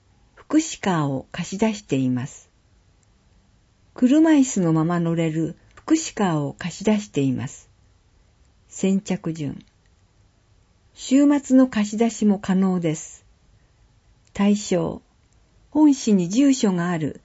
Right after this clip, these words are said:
障害者手帳をお持ちの方、または六十五歳以上の方、乗車人数、最大六人。車椅子の乗車部分、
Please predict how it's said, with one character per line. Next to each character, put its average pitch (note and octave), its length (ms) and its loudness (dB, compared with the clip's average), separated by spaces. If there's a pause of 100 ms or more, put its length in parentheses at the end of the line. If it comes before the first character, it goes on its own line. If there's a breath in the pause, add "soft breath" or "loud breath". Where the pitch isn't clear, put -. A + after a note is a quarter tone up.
(200 soft breath)
障 D4 380 2
害 D4 200 0
者 C#4 220 -4
手 C#4 160 0
帳 F#3 300 -2
を D#3 300 -2
お F3+ 100 -4
持 G3+ 160 0
ち F#3 140 -8
の F3 120 -2
方、 - 460 -10 (520)
ま F3+ 120 0
た G#3+ 240 0
は F3 260 -6
六 G#3 320 0
十 C#4 220 2
五 C4 160 2
歳 C4 300 2
以 A#3+ 40 0
上 G#3+ 180 0
の D#3+ 140 -4
方、 - 420 -10 (920)
乗 C4+ 260 4
車 C#4+ 180 0
人 A3 320 2
数、 C3 300 -8 (720)
最 B3+ 400 4
大 A#3 260 2
六 F#3+ 300 -2
人。 C#3+ 240 -6 (1300)
車 D4+ 360 4
椅 C4 120 4
子 - 160 -6
の D#3 140 0
乗 A3+ 220 4
車 B3+ 160 -2
部 F3+ 160 -2
分、 C3+ 280 -6